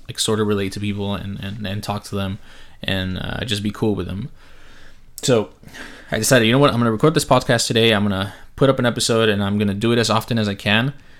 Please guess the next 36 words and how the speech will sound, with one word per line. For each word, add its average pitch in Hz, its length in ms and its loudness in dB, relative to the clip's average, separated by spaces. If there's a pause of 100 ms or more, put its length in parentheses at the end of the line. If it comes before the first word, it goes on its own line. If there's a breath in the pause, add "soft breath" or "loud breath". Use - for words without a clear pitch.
(220 soft breath)
Uh, - 40 -2
I'm 101 260 0
gonna 113 100 2
try 117 120 0
to 110 60 0
keep 110 200 -2
a, 95 380 2
like, 101 160 0
a 101 80 0
weekend 107 360 0
schedule, 120 540 2 (100)
or 98 220 0
if 98 140 -4
not, 104 260 0
I'll 95 140 -2
do, 101 400 -2
uh, - 500 -6
like, 98 220 -4 (280)
middle 110 400 2
of 107 80 0
the 104 100 0
week 117 260 -2 (120)
schedule, 151 440 0
depending 120 380 0
on, 110 340 -2 (560 soft breath)
uh, 98 440 2
if 95 200 -2
I 110 80 4
have, 107 200 2
uh, 98 360 0
events 107 280 0
going 117 220 0
on 110 100 4
on 110 80 2
the 101 60 2
weekend. 139 420 0